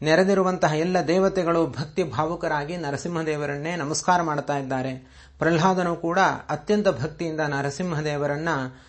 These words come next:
ಆ, ನಮಸ್ಕಾರ ಮಾಡ್ತಾ ಇದ್ದಾನೆ. ಆ ಸಂದರ್ಭದಲ್ಲಿ ಅದೃಶ್ಯಃ ಸರ್ವಭೂತಾನಾಂ ಪೂಜಿತಃ ಪರಮೇಷ್ಠಿನ.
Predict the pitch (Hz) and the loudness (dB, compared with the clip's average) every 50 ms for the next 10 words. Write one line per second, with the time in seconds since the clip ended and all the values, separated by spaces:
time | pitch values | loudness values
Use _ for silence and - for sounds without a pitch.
0 | - - - - _ _ _ - _ _ _ _ _ - 147 147 147 147 139 135 | -20 -20 -20 -20 _ _ _ -20 _ _ _ _ _ -2 0 2 4 6 6 6
1 | 135 131 127 127 127 123 123 123 113 - _ _ _ _ - - 156 156 196 196 | 6 4 4 2 0 -2 -4 -6 -8 -12 _ _ _ _ -8 -2 2 2 4 4
2 | - - 196 180 180 170 160 160 156 - 160 156 151 135 143 139 147 170 180 170 | 4 6 6 6 6 6 4 4 4 2 2 2 2 2 0 0 0 0 -2 -2
3 | - - 147 165 170 160 - 165 156 151 151 147 139 135 135 143 170 190 180 151 | 0 2 4 4 4 4 2 -2 0 0 0 0 0 0 -2 -2 -2 -2 -2 -4
4 | 135 - - 147 160 208 233 - - - 196 170 135 170 165 156 147 - - 165 | -2 -2 0 2 4 4 4 4 4 4 4 6 6 6 4 4 2 0 0 0
5 | 170 190 196 180 135 170 170 165 - 160 151 151 147 151 151 151 147 - 156 160 | 2 2 0 0 0 0 0 0 2 2 2 2 0 0 -2 -4 -6 -8 -8 -8
6 | 160 147 143 143 143 127 143 151 160 165 160 139 139 135 139 135 139 135 - - | -6 -6 -6 -4 -4 -2 -2 -2 -2 0 -2 -2 -4 -4 -6 -8 -8 -10 -10 -10
7 | - 127 | -8 -6